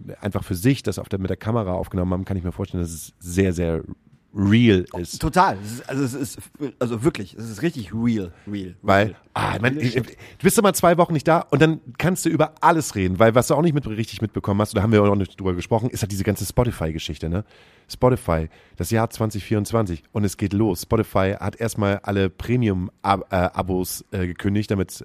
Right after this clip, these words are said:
Speaker 1: äh, sie da einen neuen Preis veranlagen können. Ich weiß nicht, äh, jetzt kostet, glaub ich, zehn neunundneunzig so ein Premium-Abo.
Speaker 2: Ich hab irgendwann eine E-Mail bekommen, bitte stimmen Sie zu, ich hab zugestimmt.
Speaker 1: Ja,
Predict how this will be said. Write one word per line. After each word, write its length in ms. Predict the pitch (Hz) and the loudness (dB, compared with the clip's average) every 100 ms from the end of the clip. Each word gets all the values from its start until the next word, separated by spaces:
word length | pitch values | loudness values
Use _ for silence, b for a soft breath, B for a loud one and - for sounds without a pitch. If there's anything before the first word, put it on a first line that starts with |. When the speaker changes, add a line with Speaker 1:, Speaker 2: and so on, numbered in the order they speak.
| - | -6
Speaker 1:
äh, 280 | 90 90 92 92 | -4 -4 -6 -8
sie 180 | 87 | -6
da 160 | 87 92 | -4 -4
einen 160 | 90 92 | -2 2
neuen 220 | 92 92 | 2 2
Preis 300 | - 110 - | -2 -4 -4
veranlagen 580 | 82 87 87 85 82 - - - | -6 -4 -2 -2 -4 -10 -18 -6
können. 200 | 90 101 | -2 -2
Ich 100 | - | -2
weiß 260 | 85 101 104 | -2 -2 -4
nicht, 180 | - | -6
äh, 100 | 95 87 - | -10 -10 -6
jetzt 200 | 95 92 | -4 -4
kostet, 200 | - - | -6 -6
glaub 100 | 98 | -6
ich, 100 | 85 | -6
zehn 220 | - 104 | -2 0
neunundneunzig 540 | 95 92 95 92 87 - | 2 2 2 0 -2 -8
so 100 | 80 | -8
ein 40 | |
Premium-Abo. 640 | - 87 85 85 76 76 76 | -4 -2 -2 -4 -4 -6 -6
Speaker 2:
Ich 40 | |
hab 60 | 101 | -6
irgendwann 200 | 101 104 | -8 -8
eine 80 | 110 | -6
E-Mail 280 | 107 120 117 | -2 0 0
bekommen, 400 | 107 - 107 101 | -2 -4 -4 -4
bitte 120 | 98 | -6
stimmen 300 | 101 113 113 | -8 -2 0
Sie 120 | 101 | -2
zu, 240 | - - 117 | -6 -6 -6
ich 100 | 101 | -6
hab 100 | 92 | -8
zugestimmt. 500 | 110 110 - 98 95 | -10 -12 -10 -6 2
Speaker 1:
Ja, 340 | 95 - 120 | 2 2 -2